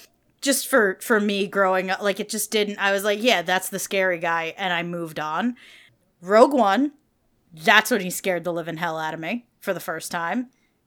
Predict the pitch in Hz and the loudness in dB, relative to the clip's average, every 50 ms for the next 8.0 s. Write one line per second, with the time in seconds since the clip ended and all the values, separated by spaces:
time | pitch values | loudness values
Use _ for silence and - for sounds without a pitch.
0 | _ _ _ _ _ - 247 226 208 208 208 202 190 - _ _ _ _ - - | _ _ _ _ _ 4 4 4 6 4 2 0 0 -2 _ _ _ _ -2 0
1 | 208 180 160 - - - - - - - _ _ _ _ _ _ - 277 269 269 | 0 0 0 -2 -6 -8 -8 -10 -12 -16 _ _ _ _ _ _ 2 4 6 6
2 | 247 202 - - - - 349 - - - - - - 240 240 240 214 190 180 - | 4 2 -2 2 6 6 6 6 4 0 -2 2 6 8 8 8 8 6 2 -2
3 | - 294 208 403 - - 254 240 233 220 214 - 240 220 233 233 220 214 214 - | -2 0 0 0 2 6 6 6 6 6 2 0 0 2 4 4 2 2 0 -4
4 | _ _ _ _ - - 359 339 311 285 233 - - 349 349 - - - - - | _ _ _ _ 0 2 2 2 2 0 -4 -8 -8 -8 -6 -6 -8 -6 -2 2
5 | 233 262 226 - - 240 - - - - - 392 381 330 311 302 - 311 247 - | 2 2 4 4 2 0 0 -2 -8 -4 0 6 8 8 8 8 4 -4 -6 -6
6 | - - 277 277 - - - - 370 339 302 302 320 294 254 - - - - - | 0 2 2 2 2 0 -6 -4 -2 0 2 2 2 0 0 -4 -8 -18 -20 -20
7 | _ _ _ _ - 269 247 247 226 214 180 - 190 175 165 160 160 160 156 160 | _ _ _ _ 6 8 10 10 8 6 2 2 0 0 0 -2 -4 -6 -10 -14